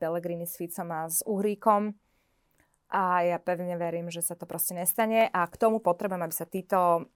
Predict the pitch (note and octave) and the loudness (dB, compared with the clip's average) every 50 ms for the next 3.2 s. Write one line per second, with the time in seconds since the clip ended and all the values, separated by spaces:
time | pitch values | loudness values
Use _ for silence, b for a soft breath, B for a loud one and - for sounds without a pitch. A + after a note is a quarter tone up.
0 | - - - - - - - - - - - G3+ G3 G#3 G#3+ F#3 G#3 G#3 G#3 G#3 | -18 -18 -16 -18 -20 -18 -12 -10 -8 -2 2 4 4 4 4 4 4 4 4 2
1 | G3 - - G3+ G3 - - - - A3+ G#3+ F#3+ F#3+ - F#3 F3 - A3 G3 F#3+ | 0 -4 -6 -6 -4 -4 -6 -6 -2 -2 -2 -2 -2 -4 -4 -2 -2 0 0 0
2 | F3+ F#3 F#3+ F#3 G3 G#3 G#3 G3+ G#3 F#3+ - - - F#3 F3+ F3+ - F#3+ F3 - | 2 4 4 6 6 6 6 4 2 -4 -2 0 0 0 0 0 -4 -8 -8 -2
3 | F#3+ F#3 E3+ | 0 0 0